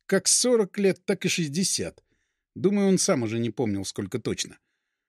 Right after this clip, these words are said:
Он безропотно вернул мне автомат, наплечную кобуру с Макаровым и рюкзак, в котором остались медикаменты и две гранаты. И еще один феномен. Почему они не сдетонировали в машине?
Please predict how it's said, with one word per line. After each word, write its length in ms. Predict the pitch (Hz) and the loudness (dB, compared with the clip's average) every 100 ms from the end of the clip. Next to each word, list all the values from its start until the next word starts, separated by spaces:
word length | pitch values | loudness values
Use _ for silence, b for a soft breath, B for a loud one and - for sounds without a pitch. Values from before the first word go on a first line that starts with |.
| _ _ | _ _
Он 200 | 240 254 | 2 4
безропотно 640 | 233 208 262 214 202 202 | 4 4 4 2 0 2
вернул 340 | 196 208 214 220 | 4 4 4 4
мне 200 | 180 170 | 4 4
автомат, 540 | - 165 180 220 185 | 2 -2 0 -2 -2
наплечную 600 | 147 139 208 185 160 147 | -4 -2 -2 0 0 0
кобуру 360 | - 135 151 160 | 0 -2 0 0
с 80 | - | -2
Макаровым 680 | 131 - 226 214 196 175 - _ _ _ - | -4 -2 0 2 2 0 -4 _ _ _ -2
и 140 | 233 | 2
рюкзак, 580 | 262 196 139 170 160 - | 2 2 2 2 2 -2
в 60 | - | -4
котором 400 | 135 208 202 170 | -2 2 4 2
остались 480 | - - 185 156 | 2 0 0 2
медикаменты 720 | 143 143 143 165 202 226 185 127 | 2 0 2 2 2 0 0 -2
и 40 | |
две 180 | 117 165 | -2 -2
гранаты. 680 | 156 180 156 98 - - _ _ _ | 0 0 0 -2 -8 -20 _ _ _
И 80 | 196 | -6
еще 320 | 233 - 226 | -4 0 2
один 260 | 165 143 127 | 2 2 0
феномен. 460 | 156 165 107 82 | 0 0 0 -6
Почему 340 | 85 - 170 214 | -10 -6 -2 0
они 220 | 208 196 | 2 4
не 220 | 180 180 | 4 4
сдетонировали 800 | 151 135 170 196 196 170 135 135 | 2 -2 -2 2 4 4 0 -2
в 60 | 135 | 0
машине? 540 | 156 160 - 82 - | -2 -2 -4 -8 -12